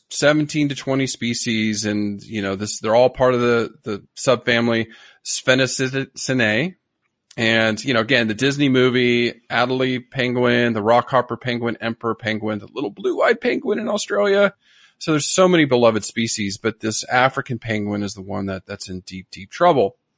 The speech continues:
Now, during the emperor penguin episode, I really went in depth on penguin evolution because we do understand it. It's just a,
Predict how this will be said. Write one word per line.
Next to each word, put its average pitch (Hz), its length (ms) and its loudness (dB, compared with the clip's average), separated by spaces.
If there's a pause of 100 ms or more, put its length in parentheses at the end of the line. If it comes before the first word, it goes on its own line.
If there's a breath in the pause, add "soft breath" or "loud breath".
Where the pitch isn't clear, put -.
(720)
Now, 165 200 4
during 233 220 2
the 208 80 -2
emperor 175 280 0
penguin 160 400 0
episode, 147 300 0
I 117 40 2
really 120 300 4
went 120 160 4
in 113 140 0
depth 107 300 4
on 110 120 -2
penguin 104 420 -4
evolution 104 600 -4
because 101 400 -8
we 101 80 -6
do 117 320 -2
understand 107 680 -2
it. 110 320 -2
It's 98 280 -6
just - 300 -6
a, 104 240 0